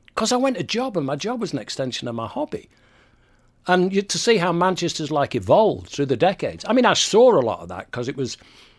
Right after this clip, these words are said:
two thousand and four when I came here. But it's, it's really interesting, literally,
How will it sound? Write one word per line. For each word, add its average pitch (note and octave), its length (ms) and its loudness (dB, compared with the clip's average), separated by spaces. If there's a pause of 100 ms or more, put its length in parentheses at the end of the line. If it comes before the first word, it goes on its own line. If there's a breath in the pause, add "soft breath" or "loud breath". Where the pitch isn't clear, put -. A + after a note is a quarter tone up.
(140 soft breath)
two F#3 120 2
thousand C3 320 2
and F#2+ 100 -8
four D#3+ 440 0
when A2 100 -6
I G#2+ 60 -4
came G#2+ 320 -6
here. A2 320 -6 (360 soft breath)
But D#3 140 -2
it's, - 300 -8
it's F3 180 -4
really G#3 260 6
interesting, D#3 360 -2
literally, C3 640 -2